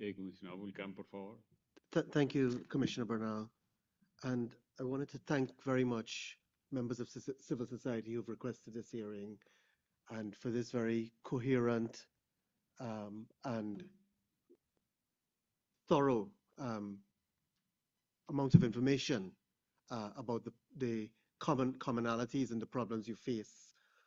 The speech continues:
Speaker 2: around extractivism and its impacts on the environment. Um,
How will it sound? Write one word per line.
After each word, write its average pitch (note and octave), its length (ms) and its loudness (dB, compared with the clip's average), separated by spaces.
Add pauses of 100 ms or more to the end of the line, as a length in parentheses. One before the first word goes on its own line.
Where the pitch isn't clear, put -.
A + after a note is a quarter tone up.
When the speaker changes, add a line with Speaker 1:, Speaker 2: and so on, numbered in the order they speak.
(180)
Speaker 2:
around A2 520 -4 (320)
extractivism A2 960 -4 (300)
and A2+ 100 -6
its A2+ 120 -10
impacts A#2 480 -4
on A2 120 0
the G#2+ 100 0
environment. G#2 720 -2 (800)
Um, C#3+ 360 0